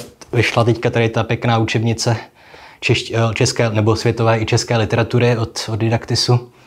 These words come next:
která, myslím, je nejčastěji používaná na školách a já jsem do ní napsal, eh, kapitolu o současné světové literatuře,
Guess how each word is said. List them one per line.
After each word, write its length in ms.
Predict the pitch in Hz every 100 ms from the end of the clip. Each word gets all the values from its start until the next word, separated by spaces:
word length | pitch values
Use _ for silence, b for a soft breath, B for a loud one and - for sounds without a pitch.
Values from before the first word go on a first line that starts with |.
| B B -
která, 280 | - 110
myslím, 400 | 110 107 - 110
je 220 | 107 104 104 - b b b b -
nejčastěji 440 | 110 123 113 123 110
používaná 540 | 110 110 117 117 117
na 80 | 113
školách 580 | - - 117 120 113 -
a 60 | 110
já 120 | 107
jsem 160 | 123
do 60 | 113
ní 120 | 107
napsal, 540 | 107 - - 107 107 101 - _ - -
eh, 40 | 107 104 101 98
kapitolu 440 | - 107 113 110 113
o 100 | 110
současné 480 | 110 110 104 113
světové 340 | 104 104 110 101
literatuře, 600 | 104 123 123 123 131